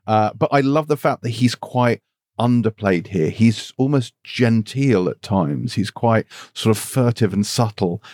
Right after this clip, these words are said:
uh, and he's not overplayed. He's not hammy. He's not bom-, bombastic. Uh, and actually, that bodes very well for this because he's more sinister and more threatening for it.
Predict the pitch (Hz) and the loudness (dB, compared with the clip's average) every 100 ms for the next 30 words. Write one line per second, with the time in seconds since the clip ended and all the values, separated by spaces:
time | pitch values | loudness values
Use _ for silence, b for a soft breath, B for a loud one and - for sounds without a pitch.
0 | B - 101 98 123 - 139 156 120 98 | B -2 0 2 2 0 0 2 2 0
1 | - 98 98 110 117 123 - 110 107 98 | 0 0 0 0 2 2 0 0 2 2
2 | 101 117 - 113 104 113 - 110 101 113 | 0 -2 0 0 2 0 -2 0 0 0
3 | 110 98 78 - B B - 107 104 127 | -2 -4 -4 -6 B B -2 0 2 0
4 | 127 165 175 131 135 117 127 120 110 110 | -2 -4 -2 -2 -2 0 2 2 2 2
5 | 123 120 101 - 107 123 123 131 143 143 | 2 0 -4 -4 0 -2 0 2 4 4
6 | - - 135 123 - 107 107 110 - 117 | 0 -2 0 0 2 2 4 2 0 -2
7 | 113 107 101 - - 131 104 82 | 0 0 0 -2 0 2 2 0